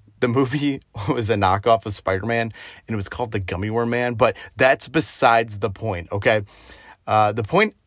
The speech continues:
of making sure everything about the project was perfect before it was presented was the straining point, to the point where I wasn't even enjoy-,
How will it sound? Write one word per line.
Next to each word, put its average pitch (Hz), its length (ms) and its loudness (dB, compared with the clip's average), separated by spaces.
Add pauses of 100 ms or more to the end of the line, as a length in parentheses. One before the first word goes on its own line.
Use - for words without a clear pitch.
(140)
of 123 120 0
making 147 320 0
sure 120 380 2
everything 123 540 -2
about 120 240 2
the 123 80 -4
project 110 420 -2
was 107 160 -6
perfect 107 560 -2 (360)
before 135 260 0
it - 20 4
was 123 140 -2
presented 104 720 -4 (200)
was 113 220 -4
the 113 80 -6
straining 113 440 -2
point, 98 280 -8
to - 80 -10
the 95 60 -8
point 87 280 -8
where 95 180 -2
I 104 100 -2
wasn't 156 260 -4
even 120 180 -2
enjoy-, 98 400 -6